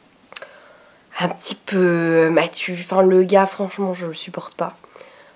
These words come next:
Euh, c'est le genre de gars qui a l'air parfait. Je déteste la perfection, surtout, euh, bah,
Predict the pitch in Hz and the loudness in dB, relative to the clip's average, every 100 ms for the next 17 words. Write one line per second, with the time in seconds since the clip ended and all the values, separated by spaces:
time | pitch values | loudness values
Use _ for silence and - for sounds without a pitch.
0 | _ 175 165 165 180 180 190 185 175 180 | _ -4 -4 -2 -2 2 2 0 2 4
1 | 180 190 190 175 165 - 185 - - 180 | 4 2 -2 -8 -8 -8 -10 -6 0 2
2 | 185 170 160 160 185 180 170 160 - 175 | 0 -4 -10 -6 -6 -4 -8 -8 -12 -14
3 | - 180 175 175 - 196 185 156 151 - | -6 -6 -6 -14 -12 -6 -2 0 -2 -2
4 | - - 85 90 | -4 -4 -4 -4